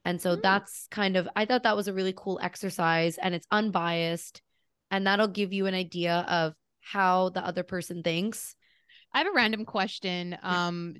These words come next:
Speaker 2: do
Speaker 1: <laughs>
Speaker 2: either of you have any family members that are, like, are entrepreneurs where they have their own business and could help guide you guys? Or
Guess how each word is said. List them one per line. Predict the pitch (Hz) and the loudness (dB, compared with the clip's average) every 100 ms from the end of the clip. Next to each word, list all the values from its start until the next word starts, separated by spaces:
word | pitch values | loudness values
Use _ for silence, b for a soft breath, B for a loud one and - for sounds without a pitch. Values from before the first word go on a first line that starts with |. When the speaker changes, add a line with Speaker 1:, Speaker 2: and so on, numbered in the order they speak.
| - | -4
Speaker 2:
do | 247 226 | -2 0
Speaker 1:
<laughs> | |
Speaker 2:
either | - 220 302 453 466 | 2 4 4 4 2
of | |
you | 220 175 170 175 | 0 -2 0 -2
have | 214 185 170 165 165 160 165 | -2 -2 0 2 0 -2 -6
any | 190 185 233 | -6 -4 -6
family | - - 180 180 180 175 | -8 -6 -4 -2 -2 -4
members | 165 160 156 156 156 156 151 156 175 | -4 -4 -4 -4 -2 -2 -4 -8 -8
that | 175 151 139 220 _ _ _ _ | -4 -2 -2 -6 _ _ _ _
are, | 175 175 170 - _ _ _ | 2 2 0 -6 _ _ _
like, | 180 170 - | -8 -6 -6
are | 170 | -6
entrepreneurs | 156 175 - 190 185 170 165 190 254 | -6 -10 -8 -8 -6 -6 -4 -2 -2
where | 196 160 | -4 -2
they | 165 | -2
have | 175 170 170 | -2 -4 -4
their | 220 247 | -4 0
own | 247 262 | 0 0
business | 240 262 247 262 269 | 0 -2 0 0 0
and | 208 185 _ _ | -4 -6 _ _
could | - 170 | -14 -8
help | 180 165 160 | -6 -6 -8
guide | 143 151 185 | -10 -8 -6
you | 269 | -6
guys? | 285 311 370 392 226 | -2 0 2 0 0
Or | 175 156 | 0 -2